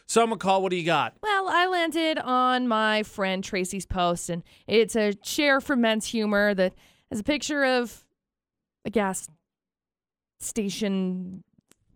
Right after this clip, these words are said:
Speaker 2: What the heck is that
Speaker 1: Pump?
Speaker 2: called?
Speaker 1: Gas
Speaker 2: Screen.
Speaker 1: pump?
Speaker 2: Screen. A screen, yeah. It says, "Please see cashier." It says, "Actually, never mind. I don't need gas anymore." <laughs>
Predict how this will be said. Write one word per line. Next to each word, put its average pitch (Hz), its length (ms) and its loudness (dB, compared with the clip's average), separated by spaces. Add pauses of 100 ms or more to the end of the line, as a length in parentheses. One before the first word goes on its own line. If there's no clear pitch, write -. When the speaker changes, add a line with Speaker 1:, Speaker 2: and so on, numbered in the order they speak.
Speaker 2:
What - 120 -12
the 294 60 -4
heck 294 160 -6
is 262 60 -8
that 269 100 -2
Speaker 1:
Pump? 151 80 6
Speaker 2:
called? 156 120 4
Speaker 1:
Gas - 80 -2
Speaker 2:
Screen. 311 360 0
Speaker 1:
pump? 156 120 -4
Speaker 2:
Screen. 208 380 0
A 180 40 -6
screen, 185 400 -2
yeah. 185 200 -2
It - 380 -20
says, 262 180 -2 (160)
"Please 359 240 0
see 285 100 -2
cashier." 220 460 0
It 185 120 -14
says, 262 120 -10
"Actually, 330 320 -2
never 254 160 0
mind. 170 220 0
I 262 80 -4
don't 285 120 -2
need 175 160 -4
gas 135 260 -8
anymore." 151 440 -8
<laughs> - 60 -20